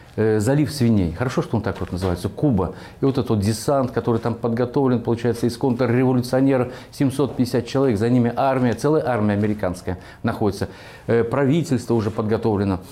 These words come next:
И вот они вторгаются, их, получается, просто уничтожают. Они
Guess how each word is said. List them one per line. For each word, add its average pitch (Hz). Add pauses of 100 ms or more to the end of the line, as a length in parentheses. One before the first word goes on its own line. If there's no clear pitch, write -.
(180)
И 151
вот 151
они 143
вторгаются, 135
их, 101
получается, 104
просто 120
уничтожают. 82
Они 131